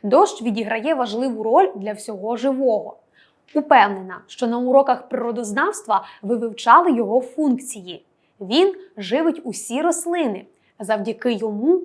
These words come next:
щедро родить земля, повітря стає свіжим. Поміркуйте і напишіть вільне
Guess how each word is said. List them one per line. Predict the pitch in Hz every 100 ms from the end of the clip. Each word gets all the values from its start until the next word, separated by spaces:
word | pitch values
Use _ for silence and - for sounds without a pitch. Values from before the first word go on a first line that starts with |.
| -
щедро | - - 247 302 339 370
родить | 349 339 294 269
земля, | 302 285 214 190 - _ _
повітря | 240 208 185 294 311 294
стає | - - 180 175 214
свіжим. | - 202 185 175 139 - _ _ _ _ _ _ _ _ _ _ -
Поміркуйте | 254 233 214 - 208 190 190 254 381 -
і | 254 233
напишіть | 214 214 208 - 381 392 -
вільне | 208 196 311 302 302